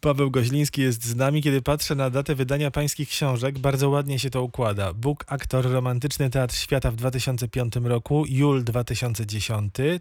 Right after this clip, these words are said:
czyli ta nominacja do wielkiego kalibru, Dziady dwa tysiące piętnasty, no ale niestety ostatnia dotąd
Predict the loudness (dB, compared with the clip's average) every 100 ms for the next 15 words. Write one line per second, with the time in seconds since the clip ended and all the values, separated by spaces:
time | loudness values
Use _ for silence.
0 | -4 -4 0 2 2 2 2 0 0 0
1 | 0 2 0 2 2 2 2 2 2 -4
2 | -14 -8 2 4 4 2 2 0 0 -2
3 | -2 -2 -4 -2 -2 0 0 2 2 4
4 | 2 2 0 0 -2 0 0 -2 -2 0
5 | 0 0 -2 -4